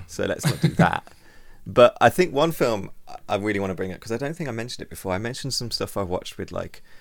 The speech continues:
Speaker 1: Natalie and maybe with Brandon as well. But one thing I've watched really recently that's, okay, I'm gonna mention two things <laughs> that I've watched really recently.
Speaker 2: It's fine.
Speaker 1: Is, uh, The Kid Detective, uh,
Speaker 2: Right.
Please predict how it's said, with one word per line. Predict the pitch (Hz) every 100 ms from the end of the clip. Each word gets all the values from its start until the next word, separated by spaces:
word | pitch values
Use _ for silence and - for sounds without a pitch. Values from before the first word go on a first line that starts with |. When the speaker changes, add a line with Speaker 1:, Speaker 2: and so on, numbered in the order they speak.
| -
Speaker 1:
Natalie | 98 101 - 73 - -
and | - 90
maybe | 87 90 -
with | 85 -
Brandon | 90 85 85 85
as | 98
well. | 90 95 - - - -
But | 104
one | 120 120
thing | 139
I've | 113
watched | 101 - - - -
really | 98 92 90
recently | 87 101 - 69
that's, | - - - - - - - -
okay, | 101 104 85
I'm | 87
gonna | 87
mention | 87 85 85
two | 80 - -
things | - - - -
<laughs> | -
that | 165 -
I've | 208 -
watched | 170 196 170 156
really | - 123
recently. | - 107 - - - 101 -
Speaker 2:
It's | - - -
fine. | 120 131
Speaker 1:
Is, | 135 123
uh, | 131 123 113 - - -
The | -
Kid | - 160
Detective, | 151 - 139 - - - - - - - - - - - - _ - - -
uh, | 101 95 101
Speaker 2:
Right. | 110 139